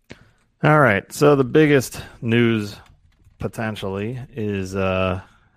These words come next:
you know, it's been hinted at since the Super Bowl commercial and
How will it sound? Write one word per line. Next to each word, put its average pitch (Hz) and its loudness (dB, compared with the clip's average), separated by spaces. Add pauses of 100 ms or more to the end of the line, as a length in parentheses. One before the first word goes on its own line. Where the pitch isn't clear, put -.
(140)
you 107 -10
know, 92 -8
it's 101 -8
been 110 0
hinted 107 -4
at 101 -6
since - -8
the 117 -6
Super 107 -4
Bowl 101 -2
commercial 95 -8
and 92 -14